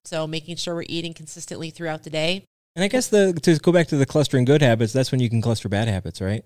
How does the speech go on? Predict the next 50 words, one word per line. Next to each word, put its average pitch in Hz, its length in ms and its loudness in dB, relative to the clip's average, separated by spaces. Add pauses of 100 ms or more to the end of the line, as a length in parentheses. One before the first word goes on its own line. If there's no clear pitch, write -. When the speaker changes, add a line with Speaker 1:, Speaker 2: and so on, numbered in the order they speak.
Speaker 1:
Absolutely. - 600 -2
Speaker 2:
So 147 140 6
if - 60 6
I'm 151 120 8
Speaker 1:
Yes. 175 100 -2
Speaker 2:
eating, 180 380 6
so 160 120 4
when 156 120 6
I 170 40 4
get 165 120 2
tired, 139 400 0 (180)
what 127 80 -6
do 123 80 2
I 117 60 2
wanna 104 180 0
do? 98 80 -4
I 90 40 -6
wanna 87 120 -8
eat 87 120 -8
junk 90 200 -8
food. 92 360 -14
Speaker 1:
Yeah. 175 360 0
Speaker 2:
I - 20 -6
wanna 113 200 0
eat 107 160 -2
whiny. 104 520 -4
<laughs> - 80 -20
I - 40 -14 (260)
wanna 180 120 0
have - 100 -2
some 117 160 -4
ice 120 160 -2
cream. 127 300 -4 (100)
<laughs> - 120 -10
Speaker 1:
Absolutely. 190 560 2
When 185 140 -4
we're 214 100 0
tired, 214 380 4
we're 185 80 -2
gonna 185 160 -2
gravitate 170 520 -2
towards 170 200 -6
all 165 140 -4
the 165 80 -8
Speaker 2:
Right. 180 140 -8
Speaker 1:
food 160 100 -6
we 160 80 -6
wouldn't 156 240 -10
typically 147 480 -10
eat. 143 320 -10